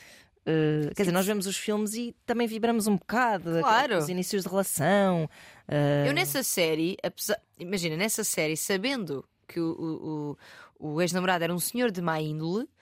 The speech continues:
Speaker 2: ainda assim havia momentos que eu queria imenso que ela se enrolasse com ele.
Speaker 1: Pois é, claro,
Speaker 2: Ou seja, nós
Speaker 1: claro.
Speaker 2: meio que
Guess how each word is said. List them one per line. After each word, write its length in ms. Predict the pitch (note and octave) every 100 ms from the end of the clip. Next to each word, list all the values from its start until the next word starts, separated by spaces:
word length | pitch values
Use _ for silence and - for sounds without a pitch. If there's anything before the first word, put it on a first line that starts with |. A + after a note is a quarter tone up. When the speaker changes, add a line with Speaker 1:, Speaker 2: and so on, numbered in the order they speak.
| - - -
Speaker 2:
ainda 380 | C4 A#3+ F#3+ E3+
assim 400 | - - C#4+ F4
havia 240 | G#3 F#3 G#3+
momentos 340 | G3+ A3 D4+
que 80 | -
eu 40 | E4+
queria 120 | E4+
imenso 180 | F#4+ G4
que 60 |
ela 100 | A4
se 60 | A4+
enrolasse 300 | G4+ A#4 -
com 160 | A#4 B4
ele. 200 | B4+ A#4+
Speaker 1:
Pois 100 | G#4+
é, 140 | E3
claro, 420 | - - D3 C#3+
Speaker 2:
Ou 60 | C#3
seja, 180 | C4+ -
nós 360 | C4+ D#4 E4+ D4+
Speaker 1:
claro. 120 | D#4
Speaker 2:
meio 220 | D#4 E4
que 380 | - D#4 D4+ E4